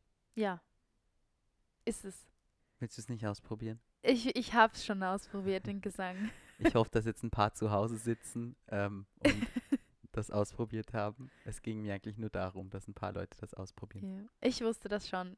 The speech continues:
Speaker 1: weil man das in den Gesangsstunden ab und zu ausprobiert, um die Räume zu öffnen.
Speaker 2: Aber ich habe noch einen richtigen Fun Fact.
Speaker 1: Okay.
Speaker 2: Das Hirn von einem Schrimp sitzt im Kopf.
Speaker 1: Mhm.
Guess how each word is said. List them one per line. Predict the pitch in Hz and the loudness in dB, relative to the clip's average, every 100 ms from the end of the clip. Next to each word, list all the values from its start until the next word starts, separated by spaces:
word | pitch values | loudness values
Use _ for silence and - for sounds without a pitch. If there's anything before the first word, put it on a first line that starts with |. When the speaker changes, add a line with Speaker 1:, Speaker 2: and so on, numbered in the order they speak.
| _ | _
Speaker 1:
weil | 185 175 170 170 | -4 -2 -2 -4
man | 175 180 | -6 -6
das | 180 - - | -8 -10 -10
in | 185 | -8
den | 180 180 | -8 -8
Gesangsstunden | 180 180 185 - 208 202 - 208 220 - - - _ | -6 -6 -6 -4 -4 -4 -6 -8 -8 -8 -18 -20 _
ab | - 196 214 | -4 -2 -2
und | 202 | -6
zu | 214 | 2
ausprobiert, | 196 226 - 247 220 233 220 220 | 6 6 4 -2 2 2 2 -2
um | 202 190 | -6 -8
die | 185 185 180 175 | -8 -8 -6 -6
Räume | 180 185 190 180 | 0 2 2 -2
zu | - - | -8 -10
öffnen. | - - - 160 165 170 _ _ _ _ | -12 -14 -14 -12 -12 -14 _ _ _ _
Speaker 2:
Aber | 117 117 | 4 4
ich | 110 | 6
habe | 113 | 4
noch | 113 | 2
einen | 110 104 | -2 -2
richtigen | 104 98 - 98 92 | -4 -6 -8 -8 -6
Fun | 98 95 | -6 -8
Fact. | - - 92 _ | -8 -12 -12 _
Speaker 1:
Okay. | 214 - - 185 _ _ _ - | -6 -6 -14 -20 _ _ _ 0
Speaker 2:
Das | 120 - | 0 2
Hirn | - 135 180 190 | 6 6 6 2
von | - 117 | -2 0
einem | 110 107 | 0 -2
Schrimp | - 113 139 156 165 - - _ _ _ | -4 0 2 2 -2 -8 -18 _ _ _
sitzt | 104 139 - - | -2 -2 -2 -10
im | - 101 - | -6 -6 -4
Kopf. | - 113 - - - _ _ _ _ _ _ _ _ _ - - | 0 0 0 -20 -20 _ _ _ _ _ _ _ _ _ -18 -4
Speaker 1:
Mhm. | 226 | -4